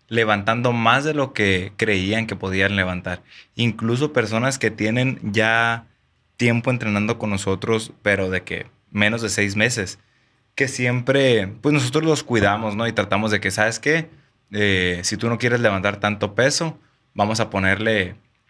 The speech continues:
quince libras de cada lado y aquí vamos a hacer un poquito más de repeticiones. Incluso esas personas las vi como que, coloquialmente decimos, se calentaron.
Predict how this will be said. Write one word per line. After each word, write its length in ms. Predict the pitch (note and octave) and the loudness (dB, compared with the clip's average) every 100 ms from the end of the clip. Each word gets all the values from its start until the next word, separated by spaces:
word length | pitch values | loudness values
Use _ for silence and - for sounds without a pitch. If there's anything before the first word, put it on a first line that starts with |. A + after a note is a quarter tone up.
| _ | _
quince 280 | C3 C3+ C#3 | -2 0 0
libras 260 | C3+ C3+ A#2 | 2 2 2
de 80 | |
cada 200 | A2+ A#2 B2+ | 2 2 2
lado 240 | D#3 D#3 | 2 2
y 60 | G#2+ | 0
aquí 180 | A#2+ | 0
vamos 180 | A#2+ A#2 | 0 0
a 20 | |
hacer 120 | A#2 G#2+ | -2 -2
un 80 | |
poquito 240 | G#2+ G#2+ G#2 | -4 -6 -2
más 140 | G#2+ | 0
de 60 | A2 | 0
repeticiones. 600 | A2 F#2+ F#2 F#2 F2 - _ _ - - | -2 -4 -4 -6 -6 -12 _ _ -12 -4
Incluso 440 | A2 B2+ D#3 F3 | 0 0 2 2
esas 220 | E3+ E3 | 2 0
personas 420 | C3 A#2 C#3+ C#3 | -2 0 0 0
las 220 | A2 G#2 F#2+ | 0 0 0
vi 140 | G2+ | -2
como 300 | C3 B2+ A#2+ | -2 -2 0
que, 320 | G2+ F2+ E2 - _ _ _ _ _ _ _ _ - | 0 0 -4 -14 _ _ _ _ _ _ _ _ 0
coloquialmente 680 | A2 G2+ A2+ A2 B2 B2 | 2 2 0 0 -2 -2
decimos, 280 | A2+ A#2+ C3 | -2 0 0
se 100 | C3 | 0
calentaron. 640 | A2+ F#2+ F2+ F2+ F2 E2+ | 0 -2 -4 -4 -4 -6